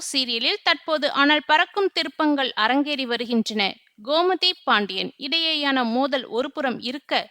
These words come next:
மறுபுறம் சென்னையில் கதிர் ராஜி ஜோடியின் காதல் பயணம் ரசிகர்களை கவர்ந்து வருகிறது. இந்த நிலையில் வரும் வாரங்களில் சில பிரச்சனைகள் எழலாம் என சீரியல் விமர்சகர்கள் கூறுகின்றனர்.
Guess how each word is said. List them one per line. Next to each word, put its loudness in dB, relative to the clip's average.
மறுபுறம் 0
சென்னையில் 0
கதிர் 0
ராஜி 0
ஜோடியின் -2
காதல் 0
பயணம் 0
ரசிகர்களை -4
கவர்ந்து 2
வருகிறது. -6
இந்த -4
நிலையில் -2
வரும் 0
வாரங்களில் 2
சில -2
பிரச்சனைகள் -2
எழலாம் 0
என -2
சீரியல் -4
விமர்சகர்கள் -4
கூறுகின்றனர். -2